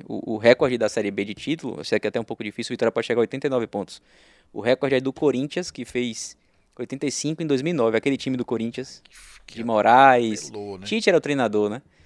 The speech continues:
Speaker 2: É, atropelou.
Speaker 1: É, é difícil, o Vitória só pode chegar a oitenta e nove, oitenta e sete pontos. Mas, é, é, e com setenta e três por cento, setenta e três pontos, o Vitória tem noventa e nove por cento de chance de ser campeão.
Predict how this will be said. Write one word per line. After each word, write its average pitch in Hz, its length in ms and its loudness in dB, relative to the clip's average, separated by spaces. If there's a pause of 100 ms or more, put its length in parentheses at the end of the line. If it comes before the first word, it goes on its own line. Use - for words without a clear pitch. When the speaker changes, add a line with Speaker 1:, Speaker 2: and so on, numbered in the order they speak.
Speaker 2:
É, 71 40 -20
atropelou. - 500 -20
Speaker 1:
É, 107 440 2
é 156 40 6
difícil, 170 480 -2
o 117 40 -4
Vitória 127 200 4
só 139 100 -4
pode 135 120 0
chegar 135 200 4
a - 20 6
oitenta 147 320 -2
e 123 140 -10
nove, 151 360 0
oitenta 151 240 -8
e - 20 -4
sete 131 240 -6
pontos. - 460 -16 (480)
Mas, 117 680 -8
é, 64 420 -4
é, - 80 -8
e - 80 -12
com 151 240 -2
setenta 170 360 0
e 175 40 0
três 160 180 -2
por - 140 -14
cento, - 340 -4
setenta 165 280 -6
e 160 40 -8
três 147 180 -6
pontos, 143 360 -8
o - 20 -10
Vitória 139 260 -4
tem 143 100 -12
noventa 139 280 -4
e - 20 -6
nove 147 140 -4
por 139 120 -18
cento 135 200 -12
de 127 80 -10
chance - 240 -16
de 143 100 -10
ser 143 120 -4
campeão. 147 380 -10